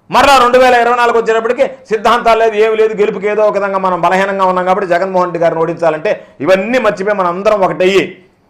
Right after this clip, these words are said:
ఏదో ఒక విధంగా జగన్మోహన్ రెడ్డి గారిని ఓడించాలని చెప్పి చెప్పే సిద్ధాంతం లేదు, నీతి లేదు, నిజాయితీ లేదు, ఏమీ లేదు. అందరూ కలిసి ఒకటే మరలా ఈరోజు మేము జగన్మోహన్ రెడ్డి గారి కూటమిగా ఏర్పడి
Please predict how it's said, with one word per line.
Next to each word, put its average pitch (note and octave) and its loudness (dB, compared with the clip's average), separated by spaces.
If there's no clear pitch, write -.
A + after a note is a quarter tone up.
ఏదో A3+ 4
ఒక G#3+ 2
విధంగా F#3+ 0
జగన్మోహన్ F3 -2
రెడ్డి D#3+ -6
గారిని D#3+ 0
ఓడించాలని D#3+ -2
చెప్పి D#3 -12
చెప్పే D3 -8
సిద్ధాంతం D3+ -4
లేదు, F3 -2
నీతి D3+ -6
లేదు, F3 -4
నిజాయితీ E3 -4
లేదు, E3+ -8
ఏమీ F#3+ 2
లేదు. G#3 -2
అందరూ G3 -2
కలిసి F3 -2
ఒకటే D#3+ -6
మరలా D#3 -4
ఈరోజు D3+ -2
మేము C#3+ -6
జగన్మోహన్ C#3+ -4
రెడ్డి B2+ -6
గారి D#3 -6
కూటమిగా C#3 -4
ఏర్పడి D3 -6